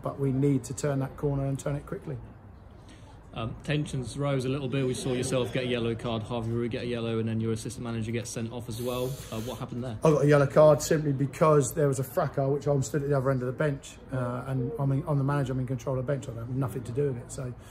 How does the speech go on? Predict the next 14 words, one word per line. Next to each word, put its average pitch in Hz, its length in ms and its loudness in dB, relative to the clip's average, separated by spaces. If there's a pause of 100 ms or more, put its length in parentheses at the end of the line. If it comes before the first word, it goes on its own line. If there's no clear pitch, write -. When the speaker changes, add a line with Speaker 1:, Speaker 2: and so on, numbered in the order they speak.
(260)
Speaker 1:
Harvey 143 240 6
Roux 143 200 6
got 139 140 0
a 135 40 2
yellow 139 180 6
card, 139 340 2 (840)
as 123 160 -4
you 139 80 4
saw 135 180 0
the 120 80 -4
tackle 139 300 -2
on 123 80 -2
Billy 123 180 -2
Basari, 127 460 -6